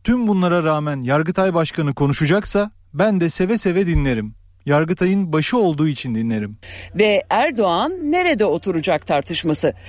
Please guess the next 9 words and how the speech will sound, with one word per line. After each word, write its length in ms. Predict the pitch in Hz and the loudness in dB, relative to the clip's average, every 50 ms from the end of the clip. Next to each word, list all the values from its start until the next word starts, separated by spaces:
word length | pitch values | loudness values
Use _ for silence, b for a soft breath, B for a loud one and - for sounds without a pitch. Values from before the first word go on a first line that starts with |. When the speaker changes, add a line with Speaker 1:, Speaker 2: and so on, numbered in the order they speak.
| B B B B | B B B B
Speaker 2:
Başbakan, 600 | 190 220 247 - 208 165 156 - 170 214 285 294 208 | 2 2 2 2 0 0 0 2 0 0 0 -2 -2
Cumhurbaşkanı 720 | 170 240 269 285 339 381 320 330 294 285 - - 254 247 208 | 0 2 2 2 2 2 2 0 0 0 0 -2 0 2 2
olduktan 460 | 185 175 165 180 190 - 233 262 302 | 2 2 0 -2 0 0 0 0 0
sonra 400 | 302 - 247 180 160 160 190 262 | -2 0 0 0 2 2 2 0
Keçiören'deki 840 | - - 262 254 - 349 339 330 302 277 262 254 233 226 - 220 196 | 0 -2 -4 -2 0 0 0 2 2 2 2 0 -2 -2 0 0 0
evinden 520 | - 220 254 220 196 185 180 175 196 254 | 2 2 2 2 2 2 2 2 0 0
taşınacağını 760 | - - 269 - - 277 277 277 220 269 262 247 247 247 226 165 | -2 -4 -4 0 2 2 2 2 2 2 2 2 2 0 0 0
da 240 | 180 147 131 127 | 0 0 0 0
belirtti. 440 | 190 180 165 160 160 - - 156 143 | -2 0 0 0 -4 -2 -2 -4 -4